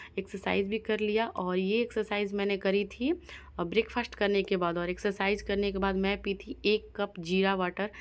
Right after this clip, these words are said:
जो कि मैं आप लोगों के साथ नहीं दिखा पाई। हर clip में य-, याद भी नहीं आता है फ्रेंड्स, याद, अ, रिकॉर्ड करने का। सो मैंने दाल चावल तो बना दिया था और अब लंच करेंगे। लंच करीब मैं डेढ़ से दो बजे के करीब में करती हूँ।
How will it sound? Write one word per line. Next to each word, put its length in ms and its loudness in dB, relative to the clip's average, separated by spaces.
जो 100 -2
कि 140 -2
मैं 120 4
आप 180 0
लोगों 140 0
के 80 -8
साथ 240 -6
नहीं 240 2
दिखा 300 2
पाई। 320 -2
हर 180 2
clip 360 0
में 400 2
य-, 100 -4
याद 240 2
भी 140 0
नहीं 180 2
आता 220 -4
है 60 0
फ्रेंड्स, 380 -2
याद, 240 -4
अ, 120 -20
रिकॉर्ड 580 0
करने 280 0
का। 180 -16
सो 140 4
मैंने 220 6
दाल 260 6
चावल 240 2
तो 140 2
बना 240 2
दिया 240 2
था 220 0
और 320 0
अब 240 0
लंच 300 0
करेंगे। 380 2
लंच 320 2
करीब 280 2
मैं 220 0
डेढ़ 220 4
से 160 2
दो 180 4
बजे 240 2
के 140 -2
करीब 300 2
में 140 0
करती 320 -4
हूँ। 160 -2